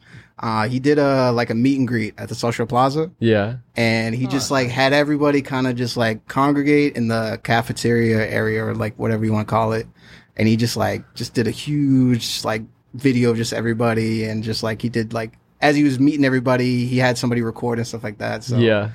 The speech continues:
Speaker 1: I guess, like, five seconds?
Speaker 3: Well, I'm
Speaker 1: I guess.
Speaker 3: shocked.
Speaker 2: Five seconds of
Speaker 1: <laughs>
Speaker 2: fame,
Speaker 1: Five
Speaker 2: yeah.
Speaker 1: seconds.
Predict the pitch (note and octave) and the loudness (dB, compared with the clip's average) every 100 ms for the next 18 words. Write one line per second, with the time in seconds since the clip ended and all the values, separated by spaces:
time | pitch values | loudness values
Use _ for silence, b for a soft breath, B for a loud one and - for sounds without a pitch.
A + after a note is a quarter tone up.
0 | B B - B2 C3+ C#3 B2 A#2 - _ | B B -8 -4 -2 2 0 0 -10 _
1 | _ _ _ - - F3+ G3 - B3 D4+ | _ _ _ -20 -2 0 0 0 -2 -2
2 | D4+ - - - _ - F#3 F#3+ E3 G#3+ | -6 -8 -18 -20 _ -6 -2 -2 -2 0
3 | A#3 F3+ C#3+ D3+ F3 E3+ - B3+ A#3+ B3 | 2 4 2 4 4 4 4 4 4 2
4 | F#3 A3 G#3+ G3+ F3 G3+ A#3 - - | 4 2 2 2 2 0 -2 -6 -20